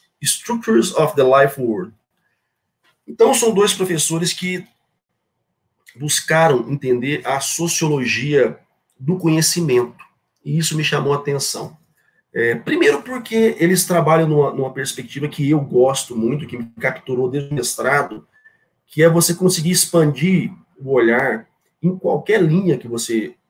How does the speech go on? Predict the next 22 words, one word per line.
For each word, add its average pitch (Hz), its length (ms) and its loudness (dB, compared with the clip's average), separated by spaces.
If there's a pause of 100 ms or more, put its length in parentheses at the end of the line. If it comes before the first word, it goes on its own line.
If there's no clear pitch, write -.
(220)
atue, 131 540 -2
né? 131 160 2
Eu 107 240 -2
falei 123 260 0
de 113 80 -6
pesquisa, 113 720 -4 (300)
mas 175 160 -2
expandir 156 500 0
o 196 60 -6
seu 151 300 0
olhar 120 580 2 (140)
pra - 200 0
outras 185 520 0
ciências, - 760 -6
pra 127 140 -2
outras 180 540 -2
áreas 135 600 2 (180)
do 143 120 -6
conhecimento 135 920 -2 (480)
que, 170 120 -4
de 208 100 -2
fato, 175 600 -2